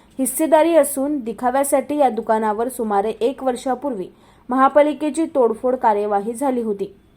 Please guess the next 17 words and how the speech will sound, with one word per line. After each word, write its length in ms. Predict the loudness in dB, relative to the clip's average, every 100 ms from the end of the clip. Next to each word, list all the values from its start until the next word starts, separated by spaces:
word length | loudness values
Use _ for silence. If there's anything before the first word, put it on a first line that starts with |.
| -4
परंतु 280 | 0 0 0
काही 240 | 0 0
दिवसात 440 | -2 -4 0 0 0
पुन्हा 360 | -2 -2 -2
या 120 | -2
ठिकाणी 400 | -2 -4 -4 -4
दुकाने 340 | -6 -2 -2 0 0
तयार 160 | -2
करण्यात 400 | -2 -4 -4 -4
आली 160 | -4 -4
आहेत 260 | -4 -6 -10 _ _ _ _
आणि 180 | 0 2
ही 140 | 0 -2
दुकाने 440 | 0 4 4 2 -10 _ _ _
विकण्यात 480 | -6 -2 2 4 4
आली 160 | 4 4
आहेत, 260 | 2 0